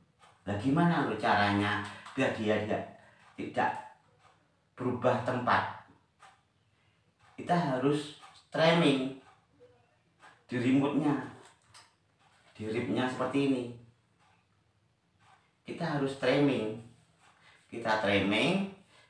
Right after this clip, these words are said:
biar drone-nya bisa diam. Nah, ini drone yang tipe latitude hold, Bro.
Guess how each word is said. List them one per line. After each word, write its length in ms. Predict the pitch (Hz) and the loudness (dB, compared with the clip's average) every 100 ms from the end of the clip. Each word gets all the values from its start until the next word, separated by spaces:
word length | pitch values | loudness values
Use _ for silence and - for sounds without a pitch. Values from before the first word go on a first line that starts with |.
| - | -4
biar 160 | 113 113 | -2 0
drone-nya 320 | 101 101 151 | 0 2 0
bisa 400 | - 98 131 143 - | -2 -2 -2 -2 -4
diam. 560 | 117 139 135 117 117 - - - _ _ _ _ _ _ _ _ _ _ _ _ - _ _ _ | -2 4 4 4 -2 -6 -14 -20 _ _ _ _ _ _ _ _ _ _ _ _ -20 _ _ _
Nah, 80 | 101 101 | -4 0
ini 160 | 151 | 0
drone 240 | 151 170 151 | 2 2 2
yang 240 | 151 135 | 2 0
tipe 160 | 127 - | 0 -2
latitude 560 | 151 139 - - - - | 0 0 0 -6 -8 -6
hold, 240 | 120 - - | -2 -2 -4
Bro. 240 | 85 85 | -6 -6